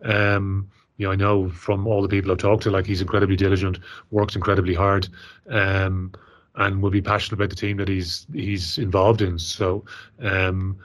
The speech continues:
at the moment he's involved with Springboks, and that's, is gonna be completely his focus for the next X amount of months. But when he comes to Leinster, we're really excited about what he can add to the group. Um, you know, and that's,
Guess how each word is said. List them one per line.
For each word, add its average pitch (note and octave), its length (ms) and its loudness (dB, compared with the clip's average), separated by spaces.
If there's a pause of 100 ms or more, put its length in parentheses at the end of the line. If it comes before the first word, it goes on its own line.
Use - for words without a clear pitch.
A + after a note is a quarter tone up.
(140)
at A2 80 -4
the G#2 80 0
moment G2 240 2
he's F#2+ 260 0
involved F#2+ 340 2
with - 80 -8
Springboks, G2+ 460 0
and F#2+ 160 0
that's, - 420 -4
is A2+ 220 0
gonna G2+ 200 0
be G2 320 0 (340)
completely F#2+ 380 -4
his F2+ 120 -2
focus G2+ 500 0 (440)
for - 80 -2
the F#2+ 80 4
next G2 260 0
X A2+ 200 -2
amount F#2 160 0
of F#2 60 -2
months. G2 260 -2
But F#2 180 -2
when G#2 160 0
he F#2 80 0
comes F#2+ 220 -4
to G2+ 60 0
Leinster, G2 380 2
we're G2+ 200 0
really F#2+ 240 2
excited G2 260 2
about F2+ 220 2
what F#2 140 0
he G2 100 0
can F#2 120 -2
add F2+ 260 0
to - 100 -6
the F2 40 -6
group. F2+ 320 0 (520)
Um, F2+ 680 0 (320)
you G#2+ 120 -4
know, F2+ 140 2
and F2 60 -2
that's, - 440 -2